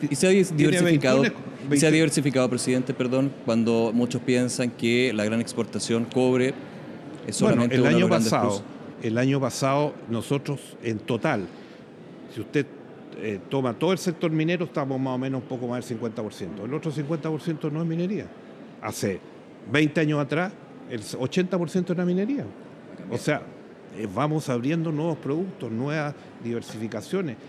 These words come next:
Speaker 2: y, y sobre todo asumir los nuevos temas que estamos hablando hoy día. Estamos hablando de la interconectividad, estamos hablando de acceder a las nuevas tecnologías. Hoy día el cinco G, ¿cuánta velocidad tiene? Eso va a servir para que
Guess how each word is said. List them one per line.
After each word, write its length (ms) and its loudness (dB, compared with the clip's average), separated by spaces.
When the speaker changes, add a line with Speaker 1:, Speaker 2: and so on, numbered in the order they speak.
Speaker 2:
y, 240 2
y 60 0
sobre 300 2
todo 300 0
asumir 400 0
los 160 2
nuevos 400 2
temas 280 0
que 100 -6
estamos 340 -2
hablando 300 2
hoy 80 2
día. 160 0
Estamos 300 -2
hablando 280 2
de 60 2
la 120 2
interconectividad, 960 -2
estamos 260 0
hablando 320 4
de 60 0
acceder 320 0
a 60 0
las 140 -2
nuevas 240 -2
tecnologías. 680 -2
Hoy 120 2
día 300 4
el 100 -6
cinco 320 0
G, 300 0
¿cuánta 300 0
velocidad 420 0
tiene? 280 -2
Eso 260 0
va 100 0
a 20 -8
servir 360 -2
para 240 -4
que 160 -6